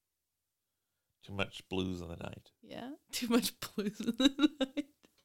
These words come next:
Speaker 2: Blues Clues. That was a favorite of mine. <laughs> As a
Speaker 1: So, so
Speaker 2: small
Speaker 1: how,
Speaker 2: child.
Speaker 1: <laughs> so how did that show affect you intellectually?
Speaker 2: Uh,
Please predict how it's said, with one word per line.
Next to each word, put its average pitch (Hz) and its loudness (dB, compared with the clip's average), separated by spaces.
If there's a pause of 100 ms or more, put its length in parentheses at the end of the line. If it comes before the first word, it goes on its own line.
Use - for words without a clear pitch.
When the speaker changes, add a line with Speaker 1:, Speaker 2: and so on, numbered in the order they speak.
(460)
Speaker 2:
Blues 214 6
Clues. 240 6 (880)
That 190 12
was 185 12
a 156 0
favorite 175 8
of 165 4
mine. 180 10
<laughs> - -
As 320 12
a 370 12
Speaker 1:
So, 202 10
so 190 8
Speaker 2:
small 208 12
Speaker 1:
how, 208 12
Speaker 2:
child. 202 12
Speaker 1:
<laughs> 494 -2
so 214 10
how 180 12
did 175 8
that 170 12
show 135 10
affect 127 4
you 123 4
intellectually? 117 -2
Speaker 2:
Uh, 170 6